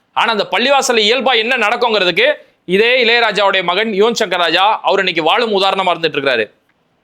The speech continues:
இன்னைக்கு யுவன் சங்கர் ராஜா அவர் இஸ்லாமிய மதத்தை ஏத்துக்கிட்டாரு. அவரோட தாயோட மறைவுக்கு பிறகு ஒரு மன நிம்மதி இல்லாம இருந்துட்டு இருந்தாரு. அந்த நேரத்துல அவருக்கு மது பழக்கம் கூட ஏற்பட்டுருச்சு சொல்லி ஒரு பேட்டியில கூட சொல்லியிருந்தாரு. அப்போ ஒரு மன நிம்மதியே இல்லாம இருக்கிறேன், என்ன நானே தொலைச்சிட்டேன் அப்படின்னு இருக்கும்போது அப்ப எனக்கு ஒரு தேடுதலா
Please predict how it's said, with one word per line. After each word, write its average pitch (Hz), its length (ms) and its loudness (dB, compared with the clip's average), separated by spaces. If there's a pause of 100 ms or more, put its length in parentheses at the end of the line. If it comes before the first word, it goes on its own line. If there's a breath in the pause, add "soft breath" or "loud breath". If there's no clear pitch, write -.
(160)
இன்னைக்கு 214 300 0
யுவன் 233 260 2
சங்கர் 208 200 0
ராஜா 214 120 0
அவர் 208 180 0
இஸ்லாமிய 220 280 0
மதத்தை 196 320 0
ஏத்துக்கிட்டாரு. 165 360 -2 (120)
அவரோட 170 260 2
தாயோட 196 340 0
மறைவுக்கு 180 400 0
பிறகு 165 300 0 (360 loud breath)
ஒரு 208 160 2
மன 208 200 0
நிம்மதி 226 280 -2
இல்லாம 214 280 0
இருந்துட்டு 190 240 -4
இருந்தாரு. 175 280 0 (180)
அந்த 190 180 -6
நேரத்துல 214 260 0
அவருக்கு 202 220 -2
மது 180 220 0
பழக்கம் 233 340 0
கூட 240 140 0
ஏற்பட்டுருச்சு 214 500 -2
சொல்லி 214 160 0
ஒரு 196 120 -2
பேட்டியில 214 240 0
கூட 202 200 0
சொல்லியிருந்தாரு. 165 400 -2 (300 soft breath)
அப்போ 208 160 -2
ஒரு 214 80 2
மன 208 240 0
நிம்மதியே 262 360 0
இல்லாம 240 280 0
இருக்கிறேன், 196 340 0
என்ன 220 200 0
நானே 262 220 0
தொலைச்சிட்டேன் 233 540 0
அப்படின்னு 196 240 -4
இருக்கும்போது 170 320 0 (360 soft breath)
அப்ப 220 200 0
எனக்கு 247 300 0
ஒரு 254 200 2
தேடுதலா 247 440 2